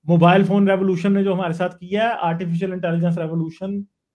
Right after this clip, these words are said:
भाई उससे सौ गुना ज्यादा डिसरप्टिव होगी सोसाइटी। तो ये ऐसा तमाशा बनना है कि आप और हम बस मुंह देखते रह जाएंगे और इस्लामी मुल्क भी मुंह देखते रह जाएंगे। वो ये क्या हो गया, कुछ भी नहीं रहना किसी के पास।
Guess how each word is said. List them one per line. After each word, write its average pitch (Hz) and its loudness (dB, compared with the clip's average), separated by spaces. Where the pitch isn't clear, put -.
भाई 180 -6
उससे 175 -8
सौ 175 -6
गुना 170 -4
ज्यादा 127 -4
डिसरप्टिव 123 -16
होगी 104 -20
सोसाइटी। - -20
तो 123 -14
ये 151 -6
ऐसा 170 -2
तमाशा 156 -4
बनना 123 -14
है - -16
कि 131 -2
आप 131 -2
और 147 -4
हम 143 -8
बस 139 -6
मुंह 147 -6
देखते 143 -4
रह 131 -2
जाएंगे 151 -6
और 190 0
इस्लामी 139 -8
मुल्क 131 -20
भी 139 -20
मुंह 131 -20
देखते 120 -8
रह 117 -16
जाएंगे। 117 -20
वो 160 -18
ये 147 -20
क्या - -6
हो - -8
गया, - -20
कुछ 175 0
भी 165 2
नहीं 127 -8
रहना 117 -18
किसी - -20
के - -20
पास। - -20